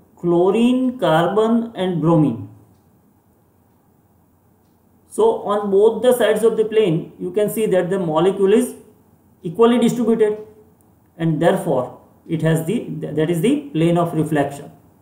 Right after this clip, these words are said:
So C S molecule in addition to E contains only a plane of reflection. It does not have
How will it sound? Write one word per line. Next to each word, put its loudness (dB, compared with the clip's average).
So -8
C -4
S 4
molecule -2
in -6
addition 0
to -2
E 0
contains 0
only 0
a -4
plane 2
of 4
reflection. -4
It -10
does 2
not 0
have 0